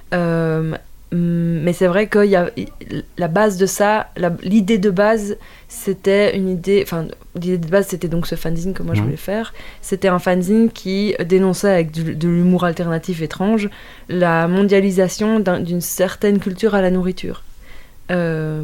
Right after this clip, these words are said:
Speaker 1: et ici, euh, c'était une, une critique de la culture, euh, américaine qui, qui prenait le dessus sur tout,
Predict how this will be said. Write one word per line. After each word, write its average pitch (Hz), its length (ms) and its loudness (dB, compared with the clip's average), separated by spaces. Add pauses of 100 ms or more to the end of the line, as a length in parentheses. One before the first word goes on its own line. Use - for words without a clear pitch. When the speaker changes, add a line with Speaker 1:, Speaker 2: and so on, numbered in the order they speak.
(160)
Speaker 1:
et 180 100 2
ici, 202 600 2
euh, 151 200 -2
c'était 160 440 -2 (100)
une, 151 240 -4
une 156 140 -8
critique 156 360 -6
de 156 120 0
la 156 120 -4
culture, 160 440 -4
euh, 139 140 -4 (240)
américaine 156 600 -2
qui, - 220 -8 (240)
qui 185 100 -6
prenait 190 320 0
le 175 140 0
dessus 165 320 -2
sur - 220 -6
tout, 180 140 -4